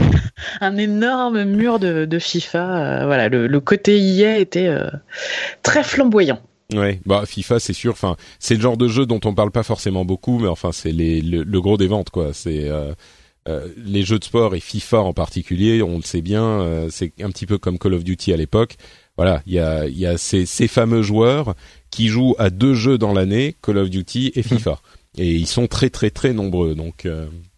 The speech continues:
Speaker 2: oui, effectivement. Peut-être qu'il faudrait faire un spécial jeu de sport un jour dans le rendez-vous jeu.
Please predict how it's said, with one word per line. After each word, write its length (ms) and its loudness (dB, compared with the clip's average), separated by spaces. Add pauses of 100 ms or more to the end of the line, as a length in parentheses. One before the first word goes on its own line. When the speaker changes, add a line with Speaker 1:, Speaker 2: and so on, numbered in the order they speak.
(280)
Speaker 2:
oui, 160 -4
effectivement. 500 -6 (320)
Peut-être 140 2
qu'il 100 0
faudrait 280 0
faire 200 0
un 60 -2
spécial 460 -2
jeu 140 0
de 60 -6
sport 320 0
un 60 -6
jour 400 -6
dans 120 -4
le 60 -4
rendez-vous 380 -6
jeu. 140 -6